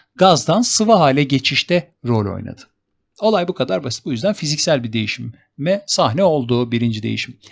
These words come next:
İkinci değişime bakalım. Burada da bakın sıvıdan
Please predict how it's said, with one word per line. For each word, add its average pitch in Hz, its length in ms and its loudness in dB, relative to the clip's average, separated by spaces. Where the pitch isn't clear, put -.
İkinci 226 320 4
değişime 156 320 2
bakalım. 190 340 0
Burada 151 300 0
da 202 140 2
bakın 151 260 -2
sıvıdan 131 920 2